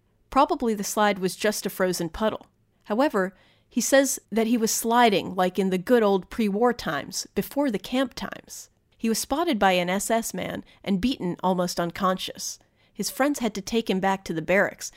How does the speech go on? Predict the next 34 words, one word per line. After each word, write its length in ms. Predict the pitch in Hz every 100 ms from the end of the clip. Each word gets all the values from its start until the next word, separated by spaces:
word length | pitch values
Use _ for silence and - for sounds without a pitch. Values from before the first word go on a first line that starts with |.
| -
so 140 | - 208
he 100 | 196
paid 320 | 196 277 302
a 160 | 208 -
high 160 | 226
price 380 | 226 - 208 180
for 140 | -
his 180 | 165 170
fun. 300 | - 202 170 - _ _ _ _
So, 420 | - 302 269 214 - _ _
children 360 | - 320 320 302
were 100 | 214
looking 300 | 214 - 190
for 180 | - -
options 520 | 196 208 - - -
of 100 | 180
some 240 | - 220
kind 300 | 214 214 202
of 100 | 185
return 460 | 170 - 214 190 175
to 120 | 180
the 80 | 165
children's 560 | - 208 202 180 -
world, 320 | - - - - _ _ _ -
the 80 | 190
simplest 600 | - 277 247 180 - -
way, 300 | - - 196 _ _ _
which 220 | 226 226
was 300 | 233 214 - -
cultivated 640 | - 294 220 202 185 185 190
not 180 | 226
only 240 | 226 208 196
by 140 | 180
children, 560 | 175 - 254 214 175 190